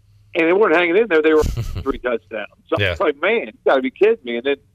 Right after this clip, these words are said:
Speaker 1: I listened to the first half. They were up forty-two seven at the half. So they, they went down to Jacksonville and just thumped the Cardinals. Cardinals played without their quarterback, but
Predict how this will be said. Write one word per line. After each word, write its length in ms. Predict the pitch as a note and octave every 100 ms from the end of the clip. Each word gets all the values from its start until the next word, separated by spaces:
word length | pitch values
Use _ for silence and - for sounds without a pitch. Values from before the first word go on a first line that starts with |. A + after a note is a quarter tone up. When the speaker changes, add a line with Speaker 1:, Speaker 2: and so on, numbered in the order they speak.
| _ _ -
Speaker 1:
I 80 |
listened 280 | C3+ D#3 C#3+
to 60 | B2+
the 100 | B2+
first 300 | D3+ D#3 -
half. 180 | D#3 F#3+
They 100 | F#3
were 140 | F#3+
up 120 | A3+ -
forty-two 360 | F3 E3+ F3+
seven 280 | E3+ F3+ F#3
at 80 | D#3+
the 120 | B2
half. 340 | B2 D#3 G#3 - - - - - - -
So 360 | - B2+ A#2 A2
they, 120 | A2
they 160 | A#2 D#3+
went 180 | F#3 B2+
down 160 | C3
to 60 | B2
Jacksonville 400 | - D3+ - A2+
and 80 | A2
just 180 | A2+ - -
thumped 220 | D#3 D#3
the 80 | G#2+
Cardinals. 500 | - C3+ C3+ A2+ A2+
Cardinals 280 | C#3+ D3 A#2+
played 160 | - C3
without 180 | B2+ A#2
their 80 | G#2
quarterback, 540 | - E3 C3 A2+ A2+
but 100 | -